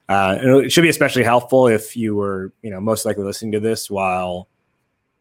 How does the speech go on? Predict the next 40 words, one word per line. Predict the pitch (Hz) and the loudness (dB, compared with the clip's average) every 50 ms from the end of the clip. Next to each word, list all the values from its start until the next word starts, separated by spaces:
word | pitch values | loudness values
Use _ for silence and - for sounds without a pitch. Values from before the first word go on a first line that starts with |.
| _ - | _ -8
you | - - 180 | -2 0 2
know, | 131 101 104 | 2 4 4
you | 123 120 | 2 2
probably | 120 175 190 165 151 | 4 4 4 6 6
weren't | 143 147 147 135 | 4 4 2 2
taking | 143 135 120 123 | 0 -2 -2 -2
furious | 120 135 135 131 123 117 107 | -2 0 2 2 2 2 0
notes. | 117 113 113 127 123 | -2 -4 -4 -4 -4
You | - 113 | -6 -8
were | 104 | -6
probably | - 117 110 107 110 110 107 110 98 - | -2 -2 -2 0 0 -2 -4 -4 -6 -8
grocery | - 110 107 110 - 110 107 | -6 -6 -6 -4 -6 -8 -6
shopping | - - 113 110 110 - 113 113 | -4 0 0 0 0 -2 -4 -6
or | 101 | -6
cooking | - 113 104 107 107 101 | -6 -6 -6 -6 -6 -6
dinner | 95 98 101 104 107 110 107 | -6 -6 -6 -6 -6 -6 -8
or | 98 | -8
some-, | - - 101 101 | -10 -12 -14 -14
or | 101 | -12
breakfast | 90 101 101 95 _ - | -8 -8 -8 -8 _ -12
or | 107 | -14
something | 104 113 110 110 107 | -12 -12 -10 -8 -6
like | 113 | -6
that | 110 101 104 | -6 -6 -6
while | 107 107 | -6 -8
listening. | 113 110 - - 120 120 123 | -8 -10 -10 -10 -12 -10 -10
So, | 120 - 107 101 95 95 _ _ _ _ _ _ _ _ - | -10 -8 -6 -6 -6 -6 _ _ _ _ _ _ _ _ -2
um, | 107 107 107 104 | 0 2 2 4
it'll | 107 107 113 110 | 4 4 4 4
give | 120 110 | 4 4
you | 110 107 | 2 0
some, | - - 107 101 104 98 | 0 0 -2 -4 -4 -6
some | - - 104 | -8 -8 -6
nice | 104 101 98 92 - - | -4 -4 -4 -4 -6 -6
follow-up | - 95 90 92 95 95 98 | -4 -2 -2 -2 -2 -4 -6
material. | 107 - 113 110 107 104 | -6 -2 0 0 2 0
So | - 220 | 0 -2
just | 220 - - | -6 -4 0
go | - 123 123 | 2 2 2
to, | 120 - 123 120 117 110 104 104 104 | 2 2 0 2 2 2 2 0 -2